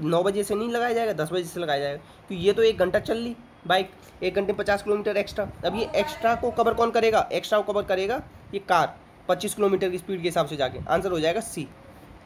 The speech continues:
Next, Next है ब्लैकबेरी की शर्ट ने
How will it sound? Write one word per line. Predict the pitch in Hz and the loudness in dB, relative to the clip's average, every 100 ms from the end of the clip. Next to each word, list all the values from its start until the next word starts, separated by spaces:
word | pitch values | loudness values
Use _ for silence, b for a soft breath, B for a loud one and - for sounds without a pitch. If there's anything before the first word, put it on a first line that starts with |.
| - | -2
Next, | 170 - - - - - - - - - B B B B - | 0 0 -4 -18 -20 -20 -20 -20 -20 -20 B B B B 2
Next | 185 196 | 2 4
है | 240 | 0
ब्लैकबेरी | 190 214 208 214 | 2 0 2 -2
की | 214 | -4
शर्ट | 214 202 165 - - - - - | -2 2 2 0 -18 -18 -14 -2
ने | 196 175 | 2 2